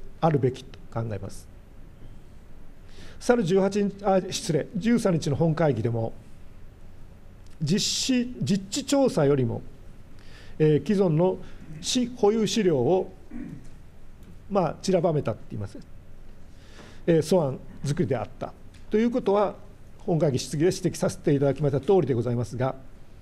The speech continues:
そのことについては今ここでは触れませんが、まあ、実績として最も分かりやすいっていうのが、地元説明会の支援費、六十六万四千三百円。えー、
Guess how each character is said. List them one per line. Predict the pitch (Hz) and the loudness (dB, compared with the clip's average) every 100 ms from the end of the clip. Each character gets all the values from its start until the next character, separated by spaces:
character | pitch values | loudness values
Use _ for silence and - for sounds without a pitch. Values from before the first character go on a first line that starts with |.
| - - - - - - - - - - - | -18 -16 -14 -14 -16 -16 -16 -18 -18 -20 -16
そ | - | -2
の | 233 | 0
こ | 247 | 2
と | 269 | 0
に | 220 | 0
つ | 220 | 0
い | 190 | 2
て | 180 | 4
は | 190 180 | 4 4
今 | 175 156 135 | 2 2 2
こ | - | 0
こ | 127 | 2
で | 131 | 2
は | 156 | 2
触 | 127 | 2
れ | 165 | 2
ま | 185 | 2
せ | 196 | 2
ん | 185 127 | 2 2
が、 | 135 135 - - - - - - - - - | 2 0 -6 -16 -18 -14 -14 -12 -14 -16 -2
ま | 220 | 2
あ、 | 175 | 4
実 | 190 - 247 | 2 0 0
績 | |
と | - | 0
し | 247 | 2
て | |
最 | 262 | 2
も | 262 262 277 | 2 2 2
分 | 196 | 4
か | 170 | 4
り | |
や | 180 | 4
す | - - - - - - 226 | 0 -10 -12 -12 -12 0 0
い | |
っ | |
て | - 156 | 2 2
い | |
う | |
の | 139 | 2
が、 | 135 | 2
地 | 120 | 4
元 | 208 220 | 4 4
説 | 220 240 | 0 0
明 | 247 233 | 0 2
会 | 147 127 | 4 4
の | |
支 | 143 160 | 2 2
援 | 135 | 2
費、 | - - - - - - | -2 -10 -16 -16 -16 -4
六 | - 190 214 | 0 2 2
十 | 220 | 4
六 | 214 214 | 4 4
万 | 202 156 | 2 4
四 | 135 | 2
千 | 135 165 | 2 2
三 | 131 120 | 2 0
百 | 123 135 | 0 -2
円。 | 120 - - - - 135 123 - - - - - - - - - - - - | -2 -4 -14 -14 -14 -14 -14 -16 -16 -16 -14 -14 -14 -14 -14 -16 -16 -16 0
え | 175 180 | 4 6
ー、 | 170 | 4